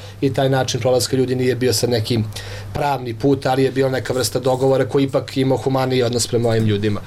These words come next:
Tako da taj sporazum za sada daje rezultate, nemamo scenario od pre marta ove godine, ali se postavlja pitanje da li će Evropska unija isplatiti do kraja sav novac koji je obećala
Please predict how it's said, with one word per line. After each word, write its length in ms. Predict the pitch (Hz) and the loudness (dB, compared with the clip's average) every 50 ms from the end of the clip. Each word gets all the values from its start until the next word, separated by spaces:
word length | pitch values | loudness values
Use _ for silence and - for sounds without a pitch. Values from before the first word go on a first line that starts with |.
| - - - - - - - - - - - | -10 -10 -10 -10 -10 -10 -12 -12 -12 -8 -4
Tako 260 | - 127 127 - 143 | -4 -2 0 2 2
da 100 | 139 135 | 2 2
taj 180 | 135 151 151 147 | 2 0 0 0
sporazum 360 | - - 151 147 151 151 147 | 0 0 0 2 2 2 2
za 120 | 139 135 | 2 0
sada 440 | 131 - 143 143 143 139 147 139 123 110 - - - - - - - - - - | 0 0 0 0 2 2 2 0 0 -2 -8 -16 -18 -20 -20 -20 -20 -20 -16 -6
daje 300 | 113 120 127 139 139 135 | -2 0 0 2 2 2
rezultate, 640 | 120 104 104 110 107 - 101 98 - - - 117 98 | 2 0 -2 -4 -4 -4 -4 -6 -4 -2 -2 -2 0
nemamo 480 | 101 110 123 123 120 107 101 90 80 - | 0 0 0 2 2 0 0 -2 -2 -4
scenario 500 | - - - 104 104 104 101 101 95 90 - - - - - - - - | -4 -2 0 0 2 2 2 0 0 -2 -4 -8 -12 -12 -14 -14 -6 -2
od 240 | - 107 104 - - - - - 110 104 101 | -2 0 0 -2 -4 -10 -8 -4 -4 -2 0
pre 140 | - 110 113 | 0 0 2
marta 360 | 117 117 113 107 104 - 101 | 2 2 2 0 0 0 0
ove 120 | 98 101 98 | 0 0 0
godine, 440 | 101 101 95 95 107 117 135 135 135 - - - - - - - | 0 0 0 2 2 2 2 0 -2 -6 -12 -14 -14 -14 -12 -6
ali 220 | - 104 110 117 113 | -2 0 0 0 2
se 140 | 110 - 107 | 0 0 0
postavlja 380 | - 123 113 110 - 127 120 107 | 0 0 0 0 2 0 0 2
pitanje 360 | 110 123 110 - 127 120 117 | 0 -2 0 0 0 0 2
da 120 | 117 117 | 2 2
li 120 | 117 117 110 | 2 2 2
će 120 | - 117 | 2 2
Evropska 280 | 107 110 107 - - 117 | 2 2 2 0 0 0
unija 80 | 113 | 0
isplatiti 420 | 107 - - 113 107 117 107 110 113 | 0 2 0 0 0 0 0 0 0
do 100 | 117 110 | 0 2
kraja 320 | - 113 107 104 98 92 | 2 2 2 2 0 0
sav 220 | - - 110 107 | -2 0 0 2
novac 300 | 110 110 107 104 104 - | 4 4 4 2 2 0
koji 140 | - - 104 | 0 0 2
je 40 | 107 | 2
obećala 460 | 117 131 139 135 - 147 135 127 117 | 2 2 2 2 2 2 2 2 0